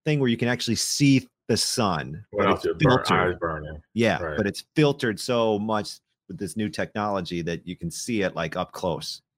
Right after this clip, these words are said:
Speaker 2: Yeah, and Sergeant Maul Reynolds puts up, brings up a good point. Won't the radiation from the sun kill you painfully? <laughs>
Speaker 1: Oh,
Speaker 2: I don't
Speaker 1: and,
Speaker 2: know
Speaker 1: and
Speaker 2: about
Speaker 1: they
Speaker 2: pain-
Speaker 1: protect you from that too.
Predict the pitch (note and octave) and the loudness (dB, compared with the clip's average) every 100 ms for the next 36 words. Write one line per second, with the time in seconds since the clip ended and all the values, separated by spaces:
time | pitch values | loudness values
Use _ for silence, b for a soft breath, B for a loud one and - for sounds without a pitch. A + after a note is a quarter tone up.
0 | _ _ B B - E2+ E2+ - G2+ G2 | _ _ B B -8 -4 -4 -4 -6 4
1 | D3 C3 A2+ A2 G#2 G2+ G2+ F#2 F#2 F2+ | 6 6 4 4 4 2 0 -2 -4 -2
2 | F#2 F#2 F2+ F2 F2+ - F2+ F2 F2+ F#2 | -2 0 -2 -2 -4 -4 -8 -6 -6 -4
3 | F2 F2+ F2+ F2 F2 F2 E2+ F2 - F2 | 0 2 4 0 0 -6 -10 -10 -10 -12
4 | D#2+ - F#2 F2+ E2 - F2 F#2 E2+ - | -8 -2 -2 -2 -10 -6 -6 -4 -8 -12
5 | - - - - - F2 E2+ C#2 b b | -12 -12 -14 -12 -6 -2 0 -2 b b
6 | _ - A#2 F#3+ E3 C#3 F3+ F3 A#2 D3+ | _ 2 6 8 8 6 8 6 6 4
7 | D#3+ C#3+ C#3+ - A2+ A#2 - - A2+ E2 | 4 4 2 2 2 2 0 -4 -6 -6
8 | - | -8